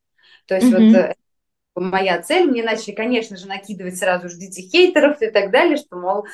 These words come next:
Speaker 1: «А что, тебе муж не может оплатить отпуск с ребёнком?» Я говорю: «Ребят, это вообще-то моя цель. При чём здесь муж? Я хочу раскрываться, я хочу зарабатывать, э, я хочу, это я».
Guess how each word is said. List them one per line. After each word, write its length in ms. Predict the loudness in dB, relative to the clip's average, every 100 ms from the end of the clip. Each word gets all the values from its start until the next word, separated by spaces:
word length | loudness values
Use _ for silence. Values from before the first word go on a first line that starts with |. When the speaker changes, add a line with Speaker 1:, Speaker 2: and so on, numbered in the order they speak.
| -8
Speaker 1:
«А 100 | -4
что, 180 | -2 -2
тебе 280 | -2 -4 0
муж 320 | 4 4 6
не 80 | 4
может 240 | 4 2
оплатить 420 | -2 -2 -4 -4 -4
отпуск 380 | -4 -8 -20
с 80 | -14
ребёнком?» 420 | -6 -2 -2 -2
Я 140 | -4 0
говорю: 240 | 0 -2
«Ребят, 420 | -4 0 2 2
это 200 | -2 -8
вообще-то 420 | -6 -4 -6 -6 -4
моя 420 | -4 0 0 0
цель. 320 | -6 -10 -10
При 100 | _
чём 260 | -6 -4 -4
здесь 240 | -8 -8
муж? 300 | -4 -4 -4 -12 _ _
Я 320 | -2 0 0
хочу 480 | -2 -8 -6 -4 -4
раскрываться, 800 | -6 -10 -8 -2 0 0 -2 -10
я 240 | -6 -6
хочу 480 | -6 -10 -8 -6 -6 -8 -20 _
зарабатывать, 1040 | -6 -2 0 2 0 0 -4 -6 -6 -4
э, 420 | -2 -2 -2 -4 -2
я 220 | 0 0
хочу, 280 | -2 -8 -10
это 160 | -8
я». 420 | -4 0 2 0